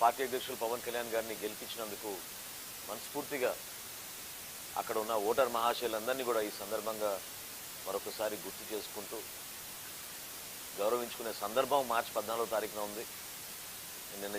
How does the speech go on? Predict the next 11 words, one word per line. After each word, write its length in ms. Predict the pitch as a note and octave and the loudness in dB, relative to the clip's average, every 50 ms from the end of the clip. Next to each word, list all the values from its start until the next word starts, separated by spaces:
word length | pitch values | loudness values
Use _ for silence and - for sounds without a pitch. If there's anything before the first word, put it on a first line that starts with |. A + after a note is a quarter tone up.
| G2 | 0
చెప్పాను, 280 | G#2+ G#2+ - C#3 C#3 B2 - A#2 | 0 2 2 2 2 2 2 2
సాంస్కృతిక 420 | A2 A#2 A#2 - B2+ A2 B2 A2+ - B2 | 2 2 0 -4 -4 -4 -2 2 4 4
కార్యక్రమాలతో 500 | A2+ A2 - A#2+ A#2 A#2+ A2+ G#2 B2 A2 - A2 | 4 4 2 2 2 2 2 2 2 4 8 8
పాటు 220 | A2+ A#2+ A#2 A#2 F#2 - - - - - - - - - - - - - - - - - - - - - - - - - - - | 8 8 6 2 -4 -4 -6 -8 -8 -8 -8 -8 -8 -8 -8 -8 -8 -8 -8 -8 -10 -10 -10 -10 -8 -8 -8 -8 -8 -8 -8 0
భారతదేశంలో 640 | A2 A2 B2+ C#3 C3+ B2 C3 B2 - C#3 C3 B2+ B2+ A#2+ A#2+ | 4 6 8 8 8 6 4 4 4 2 2 4 4 4 4
ఈ 40 | A#2+ A#2 | 4 4
రోజు 180 | B2+ C3+ C3 C3 C3 | 4 4 6 6 6
వరకు 220 | B2+ A2+ - B2+ A#2 - - | 6 6 4 0 -2 0 0
కనివిని 380 | A#2 B2 C3 C3+ C#3 C3+ C3+ C3 B2+ B2+ B2 A#2 A2 G#2+ | 0 0 2 2 0 2 2 2 2 2 2 2 0 0
రీతిలో 280 | B2 B2+ - C3+ A#2+ A2 F2 - - - - - - - - - - - - - - - - - - - | -2 -2 0 2 2 2 2 0 -4 -8 -8 -8 -8 -8 -8 -8 -8 -8 -8 -8 -8 -8 -8 -4 -2 -2
అద్భుతమైన 520 | G2 G#2 B2 C3+ - C#3+ C#3 C3 B2+ B2 | 0 2 2 2 4 6 6 6 6 6